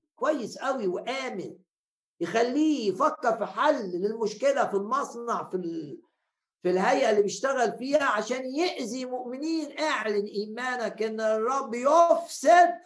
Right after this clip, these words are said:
خطط إبليس اللي ضدك. "لا تقوم، لا تكون". آدي مثال.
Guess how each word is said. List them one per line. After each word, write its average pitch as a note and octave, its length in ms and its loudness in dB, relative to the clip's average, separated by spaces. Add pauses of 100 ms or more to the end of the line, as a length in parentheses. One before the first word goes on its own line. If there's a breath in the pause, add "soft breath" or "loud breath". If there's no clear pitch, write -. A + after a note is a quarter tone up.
خطط F#3 420 -4
إبليس E3 440 -10
اللي C#3+ 140 -12
ضدك. B2+ 260 -16 (1080)
"لا D4+ 260 6
تقوم، D4+ 920 2
لا A#3 380 2
تكون". F#3 600 -8
آدي F3+ 360 -4
مثال. D#3+ 520 -10